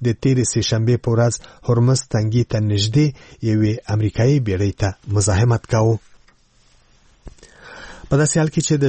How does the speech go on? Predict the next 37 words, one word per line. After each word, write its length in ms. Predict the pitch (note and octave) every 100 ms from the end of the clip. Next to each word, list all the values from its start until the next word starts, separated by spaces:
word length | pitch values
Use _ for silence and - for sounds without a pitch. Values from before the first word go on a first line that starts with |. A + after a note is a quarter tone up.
| A#2+
ژغورنې 420 | A2 A#2 C#3 C3 B2+
ډلې 220 | C3 G#2+ -
تر 100 | A2+ -
کنډوالو 420 | A#2+ A#2 A2+ B2+ C3+
لاندې 280 | B2+ B2+ B2 A#2
د 40 | A2 -
ټپیانو 380 | G#2 B2+ A#2+ A#2
د 100 | G#2
رایستلو 460 | G2 G2 - D#3+ C3+ G2+
لپاره 260 | - G#2+ F#2+
هڅو 220 | G2+ - A2
ته 60 | G2 F#2+
دوام 260 | A2+ C#3
ورکوي، 360 | D3 B2+ C#3 C3+ C3 - -
په 40 | -
ایټالیا 360 | C3 B2+ B2+ B2+ A#2+
کې 100 | C3 A2+
د 40 | G#2+
زلزلې 420 | G#2 G2+ A#2 G#2+ G#2
له 60 | G2+
کبله 260 | A#2 C3 B2+ A2
د 20 | G#2+ G2+
وژل 240 | F#2+ G#2+ G2
شویو 240 | D3+ C3+ G2+
شمیر 340 | - A2 G#2 - - -
دوه 160 | A2 A2 -
سوه 180 | G#2+ -
پنځوسو 420 | A2+ B2+ C3 G#2 -
کسانو 320 | F#2 G#2 A2
ته 120 | - B2
لوړ 160 | C3 B2 -
شو. 100 | A#2 - - -
د 40 | C#3+
ایټالیا 360 | C3 B2+ B2+ B2+ A#2+
د 100 | A2
ملکي 260 | G#2+ - B2+
مسؤلیت 560 | G#2+ G2 - A#2 A2